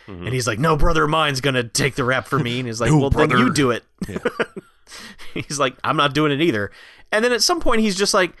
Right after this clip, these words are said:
Speaker 2: "Well, time to, time to pay the piper. I guess I gotta go do it." And it's like, uh, why, why did that happen? Like, I, it, it's just,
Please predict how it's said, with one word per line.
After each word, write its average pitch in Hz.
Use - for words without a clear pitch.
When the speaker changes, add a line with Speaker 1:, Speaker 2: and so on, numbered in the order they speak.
Speaker 2:
"Well, 123
time 127
to, 123
time 131
to 120
pay -
the 127
piper. 101
I 110
guess 117
I 120
gotta 120
go 120
do 117
it." 98
And 123
it's 120
like, 147
uh, -
why, 170
why 180
did 214
that 220
happen? 98
Like, 110
I, 113
it, -
it's 185
just, 208